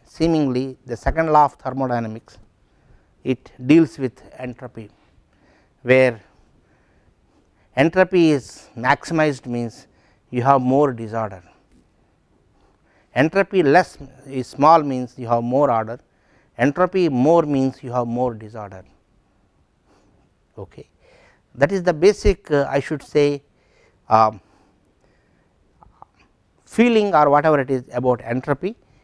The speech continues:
but the concept of entropy that is used in our fields, the main feeling has come from physics. What is the meaning of, how do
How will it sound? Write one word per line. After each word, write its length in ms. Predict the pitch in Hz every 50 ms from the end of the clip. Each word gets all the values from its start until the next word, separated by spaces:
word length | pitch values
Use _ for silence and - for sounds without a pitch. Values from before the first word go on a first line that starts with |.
| _ _ _ -
but 220 | 131 135 - _ _ _ _ _ _ _ -
the 120 | 131 131
concept 500 | - - 170 190 220 214 - 233 - -
of 160 | 220 190 -
entropy 600 | 175 160 165 - 175 165 165 - 170 170 170 156 -
that 220 | 135 135 123 - 139
is 180 | 127 123 123
used 340 | 135 160 156 143 127 - - 117 _ _ - - _ -
in 240 | - 156 147 135 - - 135
our 200 | 156 202 226 185
fields, 540 | - _ - 104 104 101 98 - _ _ _ _ _ _ _ _ _ _ - _ _ _ _ _ _ _ _ _ _ _ _ _ _ -
the 160 | 135 131 131
main 420 | 127 127 131 151 196 254 277 269 233
feeling 380 | - - 233 233 226 226 214
has 240 | 151 165 170 156 -
come 240 | - - 156 160 151
from 360 | - 156 147 135 143 151 156 _ _ _ _ _ _ _ _
physics. 540 | _ - 147 139 117 101 - - - - - - - - - _ _ _ _ - _ _ _ _ _ -
What 200 | 135 147 190 -
is 140 | 254 254 214
the 100 | 220 202
meaning 380 | 185 180 185 190 190 185 170
of, 180 | 147 135 147 - _ _ _ _ _ _ _ _ _ _ _ _ _ _ _ _
how 220 | - - 165 202
do 400 | 226 214 247 247 247 240 220 -